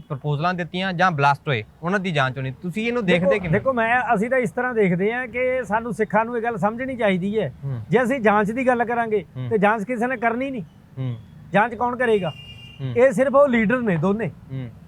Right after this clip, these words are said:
Speaker 2: ਪੰਜੋਲੀ ਵੀ ਲੀਡਰ ਹੈ
Speaker 1: ਹੂੰ।
Speaker 2: ਤੇ ਗਿਆਨੀ ਹਰਪ੍ਰੀਤ ਸਿੰਘ ਵੀ ਲੀਡਰ ਬਣ ਗਏ।
Speaker 1: ਹੂੰ।
Speaker 2: ਉਹ ਅਕਾਲੀ ਦਲ ਦਾ ਪ੍ਰਧਾਨ ਹੈ।
Speaker 1: ਹੂੰ।
Speaker 2: ਸਿਰਫ ਉਹ ਬਿਆਨਬਾਜ਼ੀ ਕਰ ਰਹੇ।
Speaker 1: ਹੂੰ।
Speaker 2: ਅੰਦਰੋਂ ਤਾਂ ਉਹਨਾਂ ਨੂੰ ਵੀ ਪਤਾ ਹੋਣ ਦੇ ਬਾਵਜੂਦ ਉਹ ਬੋਲ ਨਹੀਂ ਰਹੇ।
Speaker 1: ਹੂੰ।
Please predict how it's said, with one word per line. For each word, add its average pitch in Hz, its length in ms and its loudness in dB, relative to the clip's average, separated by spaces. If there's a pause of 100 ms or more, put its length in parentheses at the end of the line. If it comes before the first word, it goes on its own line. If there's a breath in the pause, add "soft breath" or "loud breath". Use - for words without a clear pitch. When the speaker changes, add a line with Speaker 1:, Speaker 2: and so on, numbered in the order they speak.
(800)
Speaker 2:
ਪੰਜੋਲੀ 220 360 6
ਵੀ 269 100 0
ਲੀਡਰ 254 300 0
ਹੈ 247 80 -2
Speaker 1:
ਹੂੰ। 127 420 -8 (380)
Speaker 2:
ਤੇ 226 100 2
ਗਿਆਨੀ 226 260 2
ਹਰਪ੍ਰੀਤ 226 380 2
ਸਿੰਘ 247 200 -2
ਵੀ 269 100 -4
ਲੀਡਰ 226 260 0
ਬਣ 220 160 0
ਗਏ। 202 100 -2
Speaker 1:
ਹੂੰ। 139 380 -8
Speaker 2:
ਉਹ 214 80 0
ਅਕਾਲੀ 208 220 2
ਦਲ 233 120 0
ਦਾ 247 100 0
ਪ੍ਰਧਾਨ 226 380 0
ਹੈ। 151 100 -8 (160)
Speaker 1:
ਹੂੰ। 127 140 -6
Speaker 2:
ਸਿਰਫ 262 240 4
ਉਹ 285 120 8
ਬਿਆਨਬਾਜ਼ੀ 240 600 2
ਕਰ 208 160 2
ਰਹੇ। 147 200 -2 (240)
Speaker 1:
ਹੂੰ। 123 180 -4 (120)
Speaker 2:
ਅੰਦਰੋਂ 294 540 4
ਤਾਂ 269 260 4
ਉਹਨਾਂ 262 340 -4
ਨੂੰ 285 140 -6
ਵੀ 277 120 -4
ਪਤਾ 254 340 2
ਹੋਣ 247 180 -2
ਦੇ 262 100 4
ਬਾਵਜੂਦ 247 360 2
ਉਹ 269 60 4
ਬੋਲ 247 200 4
ਨਹੀਂ 269 120 -6
ਰਹੇ। 226 220 0 (240)
Speaker 1:
ਹੂੰ। 131 140 -4